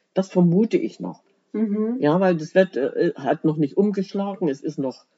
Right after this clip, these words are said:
Speaker 1: es ist noch grün, äh, unterm Laub finden sie so viel noch, was sie sich selber suchen können. Vielleicht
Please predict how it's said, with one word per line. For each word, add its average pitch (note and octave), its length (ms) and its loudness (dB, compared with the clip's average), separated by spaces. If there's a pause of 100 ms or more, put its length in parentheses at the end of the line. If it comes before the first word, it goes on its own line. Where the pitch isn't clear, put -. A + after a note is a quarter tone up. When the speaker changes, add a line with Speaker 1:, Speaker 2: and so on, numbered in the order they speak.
(320)
Speaker 1:
es G3 140 4
ist F3+ 240 -2
noch E3 200 0
grün, G#3 680 -2 (680)
äh, E3 200 4 (140)
unterm F3 360 4
Laub E3+ 280 6
finden D#3+ 320 0
sie C3 120 -6
so F3 180 -2
viel F3 320 -2
noch, D#3+ 380 -4 (240)
was E3+ 180 0
sie F3+ 60 -20
sich - 320 -8
selber F#3+ 280 2
suchen E3 460 0
können. C#3+ 320 0
Vielleicht C#3+ 880 0